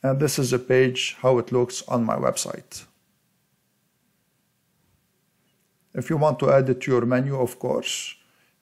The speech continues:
you can go here and hover over Appearance, go to Menus. And this is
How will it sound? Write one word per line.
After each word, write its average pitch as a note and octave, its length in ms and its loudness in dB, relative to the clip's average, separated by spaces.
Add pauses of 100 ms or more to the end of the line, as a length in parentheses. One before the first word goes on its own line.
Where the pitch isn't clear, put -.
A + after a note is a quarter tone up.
you A2+ 80 -6
can A2 360 -2
go C3 200 -2
here F3 360 -2 (2500)
and A2+ 240 0
hover B2+ 420 0
over A2+ 340 0
Appearance, - 1040 -4 (680)
go A#2 100 0
to A2+ 160 -6
Menus. F#3+ 760 -4 (2750)
And B2 220 2
this C3+ 160 0
is C3 280 0